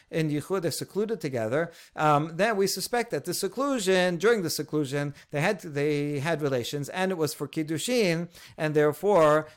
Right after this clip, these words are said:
they, he, they, we require him to give a second get. Now,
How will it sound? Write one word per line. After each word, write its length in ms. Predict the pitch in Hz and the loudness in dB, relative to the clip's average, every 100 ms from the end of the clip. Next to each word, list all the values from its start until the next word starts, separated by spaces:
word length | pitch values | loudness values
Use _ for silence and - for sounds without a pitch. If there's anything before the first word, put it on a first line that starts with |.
| _ | _
they, 280 | 147 151 160 | 0 2 0
he, 260 | 151 160 | -2 0
they, 380 | 160 - 143 143 | 0 -2 -2 -2
we 260 | 151 151 147 | -2 -2 -2
require 520 | 135 - 185 170 151 | -2 -2 0 2 2
him 160 | 156 | -2
to 100 | 147 | -8
give 240 | 135 147 151 | -2 -2 -2
a 140 | 190 185 | -4 -2
second 600 | - 127 - 151 156 131 | -2 -4 -4 -4 -4 -6
get. 440 | 101 101 - - 180 | -10 -12 -20 -20 -16
Now, 360 | 147 135 117 | -10 -8 -10